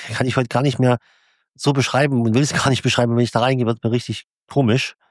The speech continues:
Es war so schlimm, dass eine gute Freundin von mir auch sagte, "Du Markus, du musst jetzt end-, wirklich was um dich küm-, dich um dich kümmern." Ich habe ihr eine Nahrungsergänzung empfohlen, dass ich überhaupt wieder ein bisschen eine grundsätzliche Energie und Nährstoffe zu mir bekomme und dass ich mich,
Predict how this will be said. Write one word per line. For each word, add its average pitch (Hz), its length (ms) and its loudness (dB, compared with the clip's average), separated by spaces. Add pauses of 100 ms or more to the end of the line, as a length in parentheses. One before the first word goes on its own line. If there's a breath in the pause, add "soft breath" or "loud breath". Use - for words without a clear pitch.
(840 soft breath)
Es 113 180 -4
war 147 140 2
so 175 140 2
schlimm, 151 200 0
dass 143 140 0
eine 139 180 0
gute 165 240 -4
Freundin 131 280 0
von 127 120 -2
mir 127 160 4
auch 123 140 0
sagte, 123 520 -2
"Du 135 320 -10
Markus, 127 400 -2 (560)
du 117 80 -8
musst 127 160 -2
jetzt 131 160 -2 (140)
end-, 170 280 -2
wirklich 147 400 0
was - 200 0
um 139 100 -6
dich 123 180 -4
küm-, 131 440 -4
dich 127 180 -4
um 143 80 -2
dich 127 180 -2
kümmern." 147 440 0
Ich - 60 -4
habe 143 140 -2
ihr 131 60 0
eine 120 80 2
Nahrungsergänzung 139 720 -2
empfohlen, 143 320 0
dass 127 120 0
ich 120 100 -4
überhaupt 117 260 -8
wieder 127 160 -2
ein 127 40 -8
bisschen 127 240 -2 (440 soft breath)
eine 113 100 -4
grundsätzliche 135 400 0
Energie 143 380 0
und 143 160 2
Nährstoffe 131 500 0
zu - 180 -6
mir 131 140 2
bekomme 123 340 -2
und 123 260 -2
dass 113 160 -2
ich 113 140 -10
mich, 123 240 -2